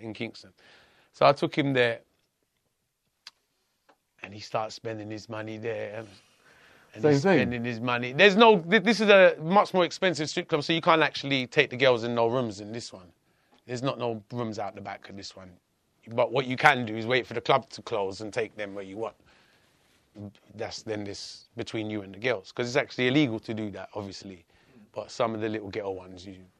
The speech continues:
Speaker 1: they do it. But anyway, so he's in the strip club, he's spending his money, spending his money, and he's picked about five of the best dancers which he likes.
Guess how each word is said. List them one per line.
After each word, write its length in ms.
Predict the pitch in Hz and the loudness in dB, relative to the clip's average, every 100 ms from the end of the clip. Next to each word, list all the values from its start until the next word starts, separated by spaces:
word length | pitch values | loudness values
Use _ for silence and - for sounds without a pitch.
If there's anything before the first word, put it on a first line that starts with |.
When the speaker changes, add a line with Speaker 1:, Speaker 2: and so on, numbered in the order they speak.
| _ _ _ - | _ _ _ -20
Speaker 1:
they 140 | 98 | -18
do 140 | 92 | -18
it. 160 | 92 90 _ _ _ _ _ _ _ - | -20 -20 _ _ _ _ _ _ _ -4
But 140 | 156 | 2
anyway, 360 | 185 160 117 104 _ - - _ _ _ _ _ _ _ _ _ _ _ - _ _ _ | 4 4 0 -8 _ -20 -20 _ _ _ _ _ _ _ _ _ _ _ -20 _ _ _
so 360 | - 156 139 135 - _ - | 0 4 4 2 -8 _ -4
he's 160 | 139 | 0
in 100 | 151 | 0
the 80 | 139 | 0
strip 220 | - 147 | 0 0
club, 160 | 139 127 | 2 0
he's 140 | 127 | -2
spending 340 | - 143 135 135 | 0 2 2 0
his 120 | 127 | 0
money, 360 | 131 131 131 123 | -2 -2 -4 -6
spending 400 | - 131 127 131 | -6 -4 -2 -2
his 160 | 127 | -2
money, 320 | 123 131 127 | -2 -4 -4
and 100 | 127 | 0
he's 140 | 143 143 | 0 -2
picked 320 | - 170 - | 0 -2 0
about 380 | 143 135 131 - - - _ _ - - - - - | 0 0 0 -4 -14 -20 _ _ -20 -20 -20 -10 2
five 460 | 160 147 135 131 | 6 6 4 0
of 100 | 131 | -2
the 180 | 127 131 - - | -2 -4 -6 0
best 440 | 143 - - - _ _ | 0 0 -10 -16 _ _
dancers 520 | - 147 143 127 - 120 | 6 6 6 0 -4 -4
which 200 | 131 - | -6 -6
he 140 | 127 | 0
likes. 600 | 127 127 120 - - | 4 4 4 -6 -20